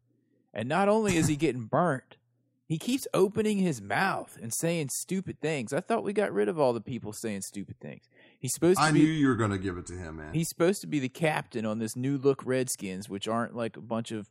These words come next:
Speaker 1: prima donnas. And then he comes out before the game talking about how he's gonna hit Tony Romo in his ribs and this and that. And then after the games, he's, like, cussing about the refs and,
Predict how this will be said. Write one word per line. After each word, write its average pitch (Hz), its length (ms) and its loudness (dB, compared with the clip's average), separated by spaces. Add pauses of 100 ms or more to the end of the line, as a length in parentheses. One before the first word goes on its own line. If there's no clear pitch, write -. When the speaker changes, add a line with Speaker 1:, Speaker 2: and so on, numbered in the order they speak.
(140)
Speaker 1:
prima 131 300 -2
donnas. 117 600 -4 (720)
And 123 200 2
then 165 60 4
he 180 100 2
comes 165 300 0
out 160 160 6
before 151 380 0
the 139 80 2
game 117 340 -2
talking 120 340 -2
about 120 200 0
how 135 120 0
he's 135 160 -2
gonna 139 160 -4
hit 120 300 -6
Tony 135 280 -2
Romo 139 400 -2
in 143 80 -4
his 147 160 -6
ribs 113 480 0
and 110 100 -6
this 131 220 -4
and 131 80 -6
that. 113 240 2
And 120 100 -6
then 131 120 -2
after 160 280 0
the 135 80 -8
games, 120 400 0
he's, 120 160 -6
like, 110 300 -2 (360)
cussing 143 460 0
about 139 320 2
the 139 60 -6
refs 127 680 0
and, 101 240 -4